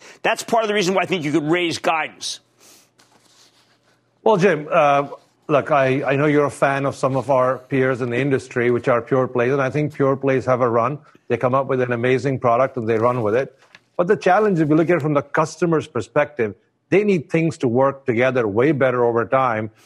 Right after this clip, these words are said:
Speaker 2: because our hacker friends are not sitting there alone waiting for us to do all the manual things that we do. They, they're, they're on the money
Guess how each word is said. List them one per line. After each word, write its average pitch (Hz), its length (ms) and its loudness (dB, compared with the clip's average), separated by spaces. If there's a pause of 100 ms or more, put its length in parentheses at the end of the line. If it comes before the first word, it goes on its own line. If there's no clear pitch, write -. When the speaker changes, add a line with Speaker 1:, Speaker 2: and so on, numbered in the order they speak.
(120)
Speaker 2:
because 190 320 0
our 185 220 0
hacker 175 420 0
friends 147 380 0
are 135 80 2
not 143 480 0 (180)
sitting 147 320 0
there 135 160 2
alone 135 240 2
waiting 139 300 0
for 139 160 2
us 131 120 0
to 131 80 -6
do 127 120 2
all 135 120 2
the 127 100 -2
manual 127 360 -2
things 127 220 -6
that 127 100 0
we 127 120 -2
do. 143 280 -2 (160)
They, 170 260 0 (120)
they're, 185 260 2
they're 180 340 0
on 175 240 2
the 180 80 2
money 160 440 0